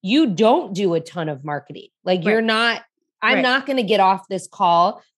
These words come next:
Speaker 1: and have ads served to me because we've been talking about Rowan. I mean, maybe
Speaker 2: Right,
Speaker 1: a little,
Speaker 2: right.
Speaker 1: but probably
Speaker 2: A little,
Speaker 1: not.
Speaker 2: a little. <laughs>
Speaker 1: But probably not as much as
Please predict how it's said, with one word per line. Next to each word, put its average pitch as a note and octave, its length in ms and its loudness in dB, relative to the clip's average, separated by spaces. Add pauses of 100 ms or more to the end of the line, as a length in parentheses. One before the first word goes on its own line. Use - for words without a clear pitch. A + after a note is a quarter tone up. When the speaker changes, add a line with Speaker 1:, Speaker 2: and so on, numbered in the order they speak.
(140)
Speaker 1:
and G#3+ 120 -2
have G#3 300 0
ads G3 360 0
served G3 360 -2
to F#3+ 100 -10
me E3 220 -2
because E3 340 -6
we've E3+ 240 -2
been F3+ 140 -4
talking F#3+ 440 2
about E3 280 -2
Rowan. G3+ 540 -2
I - 20 -8
mean, G3 160 -2
maybe G#3 120 4
Speaker 2:
Right, G3+ 120 4
Speaker 1:
a F3 80 2
little, D3+ 240 -2
Speaker 2:
right. A3 200 0
Speaker 1:
but - 40 -14
probably A3+ 240 2
Speaker 2:
A C#4+ 40 6
little, C4 260 6
Speaker 1:
not. E3 220 0
Speaker 2:
a - 20 0
little. B3+ 400 2 (320)
<laughs> - 220 0
Speaker 1:
But B3 260 2
probably D#4 420 4
not D4+ 240 2
as C4+ 160 2
much B3 260 0
as A3+ 280 -6